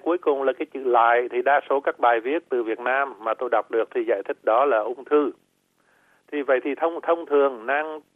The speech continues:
y tứ chứng mà chúng ta bàn ở đây, thứ nhất là bệnh Hansen là bệnh cùi, thứ nhì là bệnh lao, thứ ba là bệnh xơ gan và thứ tư là bệnh ung thư. Thì về câu hỏi là hiện nay thầy thuốc, và, và tôi xin chỉ bàn đến Tây y mà thôi, thì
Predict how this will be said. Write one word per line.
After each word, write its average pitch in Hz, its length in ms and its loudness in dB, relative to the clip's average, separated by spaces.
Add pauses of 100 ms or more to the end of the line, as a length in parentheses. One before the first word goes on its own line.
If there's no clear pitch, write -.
y 147 280 -6
tứ 151 380 -4
chứng 165 220 -6
mà 127 80 -2
chúng 131 220 -6
ta 143 100 2
bàn 123 200 -2
ở 110 100 -2
đây, 127 360 0 (360)
thứ 147 60 -4
nhất 160 300 -6
là 120 100 2
bệnh 110 240 -4
Hansen 139 540 -4
là 123 100 0
bệnh 110 180 -8
cùi, 120 360 0 (240)
thứ 139 100 -8
nhì 117 200 -4
là 113 80 0
bệnh 107 160 -4
lao, 131 380 0 (120)
thứ 143 100 -10
ba 131 220 4
là 120 100 -2
bệnh 104 160 -8 (100)
xơ 131 140 2
gan 127 340 -2
và 110 100 -4
thứ 123 120 -6
tư 127 240 -4
là 110 100 -2
bệnh 101 180 -10
ung 123 220 -14
thư. 135 220 0 (920)
Thì 143 80 -4
về 143 160 2
câu 165 200 2
hỏi 135 200 2
là 139 100 4
hiện 135 240 0
nay 147 160 0
thầy 139 180 0
thuốc, 160 340 -2 (340)
và, 123 200 0
và 117 160 -2
tôi 139 220 -4
xin 135 140 -8
chỉ 117 140 -8
bàn 117 260 -2
đến 127 220 -4
Tây 131 140 0
y 131 240 -4
mà 113 120 -8
thôi, 127 280 0 (680)
thì 139 440 -2